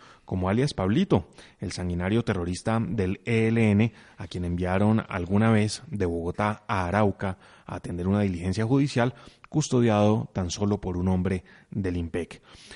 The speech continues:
Pero este episodio, el de Aída Merlano, debe dejar responsables ante las auto-, ante las autoridades. Son muchas las explicaciones que faltan. ¿Por qué duró tanto la famosa cita odontológica?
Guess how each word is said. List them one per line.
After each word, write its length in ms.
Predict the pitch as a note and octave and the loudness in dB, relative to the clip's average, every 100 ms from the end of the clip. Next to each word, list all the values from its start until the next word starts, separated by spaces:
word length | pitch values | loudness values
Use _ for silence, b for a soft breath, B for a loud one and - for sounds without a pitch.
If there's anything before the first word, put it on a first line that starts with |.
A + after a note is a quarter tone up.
| B | B
Pero 340 | - C#3+ C3+ F3+ - - | 4 6 6 2 -6 0
este 240 | F3 - | 2 2
episodio, 580 | C3+ A2 B2+ G#2+ F2 - | 0 2 6 6 4 -2
el 140 | G2+ | -4
de 80 | F#2 | -2
Aída 260 | F#2 G#2+ A#2 | 0 2 2
Merlano, 500 | G2+ F#2 F#2+ F2+ E2 G#2 | 2 2 0 0 -4 -6
debe 280 | A2+ A#2+ | 0 2
dejar 240 | A#2 F#2+ G#2 | 2 0 -2
responsables 800 | B2+ - G2 G#2+ G#2+ A2+ A#2+ - - | -2 -2 -2 0 0 2 -2 -6 -6
ante 200 | G#2 F#2 | -4 -4
las 180 | F2+ | -4
auto-, 320 | F#2 F2 G#2+ - | -6 -6 -10 -8
ante 400 | G2 F2+ F2+ F#2+ | -6 -4 -4 -4
las 120 | F2+ | -6
autoridades. 640 | F2+ F#2 F#2+ B2 C3 F#2+ - B B B B | -6 -6 0 2 2 -2 -8 B B B B
Son 240 | - B2+ | 0 4
muchas 480 | C3 D3 D3 - C3 | 6 6 4 4 0
las 180 | A#2 F#2 | 0 -2
explicaciones 640 | F#2 - F#2 - G2+ G#2 | -6 -10 -8 -4 -2 -2
que 100 | - | -4
faltan. 400 | - G2 - F2 B B B - | -6 -6 -6 -12 B B B 0
¿Por 180 | B2 - | 0 4
qué 100 | C#3+ | 4
duró 280 | D3+ D3+ | 6 6
tanto 280 | D3+ C#3 C#3 | 4 2 2
la 100 | C3+ | 0
famosa 340 | F#2+ F#2 G2 A#2+ | 0 -2 -2 -2
cita 260 | B2 A#2 | -2 2
odontológica? 680 | A2 F2+ F2+ A#2+ G2 - - | 2 2 2 2 2 -6 -14